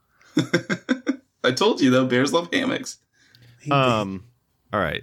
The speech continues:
Speaker 3: Bears love hammocks. Can we use this video somehow as the basis of our, of our superhero?
Speaker 2: First,
Speaker 1: Well,
Speaker 2: I
Speaker 1: maybe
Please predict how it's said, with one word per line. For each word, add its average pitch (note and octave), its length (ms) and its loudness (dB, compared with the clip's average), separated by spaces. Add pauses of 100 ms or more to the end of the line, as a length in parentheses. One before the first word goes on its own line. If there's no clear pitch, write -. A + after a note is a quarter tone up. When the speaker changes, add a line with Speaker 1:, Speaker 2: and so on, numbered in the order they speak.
Speaker 3:
Bears B2+ 460 0
love A2 200 0
hammocks. - 480 -8 (400)
Can B2+ 120 0
we B2+ 80 4
use C3+ 240 2
this A2 200 0
video G#2+ 360 2
somehow G#2+ 480 0
as G2 140 0
the E2+ 100 -4
basis F#2+ 560 -6 (580)
of F#2 140 -6
our, G2 220 0
of F#2+ 180 -6
our G2 200 0
superhero? G2+ 600 -2
Speaker 2:
First, - 40 -4
Speaker 1:
Well, E3 100 6
Speaker 2:
I C#3+ 60 6
Speaker 1:
maybe D#3 100 8